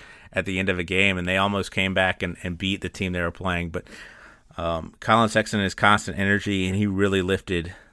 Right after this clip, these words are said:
the Cleveland Cavaliers in this game. I really do think it comes down to the Hawks not executing, though. They just didn't have any juice in the second quarter. After being an up-and-down team, after scoring thirty-five points in that first quarter,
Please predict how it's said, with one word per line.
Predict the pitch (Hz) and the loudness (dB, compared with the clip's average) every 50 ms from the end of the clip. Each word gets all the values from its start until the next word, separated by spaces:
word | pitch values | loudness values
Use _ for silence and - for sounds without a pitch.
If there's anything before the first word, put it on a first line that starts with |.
| _ - | _ -20
the | - - | -20 -14
Cleveland | - - 104 98 95 92 85 | -2 0 0 0 0 -2 -2
Cavaliers | - 95 90 87 87 87 90 90 90 85 92 | 0 0 0 0 0 -4 -2 -2 -2 -4 -6
in | 87 | -8
this | 85 85 85 - | -8 -8 -10 -10
game. | - 90 87 85 82 82 80 80 80 82 - | -8 -6 -6 -4 -6 -6 -8 -10 -10 -8 -4
I | 95 | 0
really | 104 123 135 139 139 123 | 4 6 6 6 6 6
do | 104 110 110 110 | 4 4 2 2
think | 107 113 113 101 | 2 0 -2 -2
it | 104 101 - | -2 -4 -2
comes | 110 101 104 98 | -2 -2 -2 0
down | - 104 98 98 98 - | 2 2 2 2 2 -2
to | - | -4
the | 90 87 - | -6 -4 0
Hawks | 98 98 95 - - 92 | 0 0 0 0 -6 -4
not | 87 85 92 92 92 | 0 2 2 2 2
executing, | 90 95 - - - - - - - 95 92 95 92 | 0 -4 -4 -6 -16 -18 -12 -6 -4 -2 -2 -2 -2
though. | 92 92 92 92 92 - - - - - - _ - | -2 0 0 -2 -2 -4 -10 -20 -20 -20 -20 _ -4
They | - 117 | -2 0
just | 156 185 147 110 98 | 0 0 -2 -2 -2
didn't | 87 101 104 107 101 90 | 2 4 4 4 4 0
have | - - 92 92 95 92 95 90 85 - - _ _ - | -4 -2 2 4 4 4 4 2 0 -4 -18 _ _ -6
any | 104 104 107 104 101 95 | -2 -2 0 0 -2 -4
juice | 82 82 90 95 98 90 - - | -6 -6 -6 -6 -6 -6 -6 -8
in | 87 87 | -8 -8
the | 85 - | -8 -8
second | - - 87 - - - _ | -6 -8 -8 -8 -10 -18 _
quarter. | - 95 92 90 85 80 82 80 78 | -18 -12 -8 -6 -6 -4 -4 -4 -4
After | 80 85 - - 92 90 85 82 _ - - - - - _ _ _ - | -4 -6 -6 -6 -4 -4 -4 -4 _ -16 -20 -20 -20 -20 _ _ _ 0
being | 123 139 143 123 | 0 2 2 2
an | 101 | 2
up-and-down | 95 101 110 113 - 107 101 101 98 95 - | 4 4 4 4 4 2 4 4 4 4 2
team, | - 110 104 98 | 2 0 2 2
after | 98 95 - 104 | 0 -2 -2 -4
scoring | 101 - - - 117 113 110 107 101 90 - - - - - - _ _ | -8 -8 -2 2 4 4 4 4 2 -2 -8 -14 -20 -20 -20 -20 _ _
thirty-five | _ - - 113 123 127 123 113 - 113 110 110 107 - | _ 0 4 4 6 6 4 4 6 6 6 6 6 6
points | - 113 110 110 107 - | 4 4 4 4 0 -2
in | 104 | -2
that | 95 92 98 | -2 -2 -2
first | - 120 113 110 107 - | 0 2 2 2 2 -2
quarter, | - - 113 110 110 98 95 90 87 85 - | -6 -2 0 0 2 2 2 0 0 -2 -4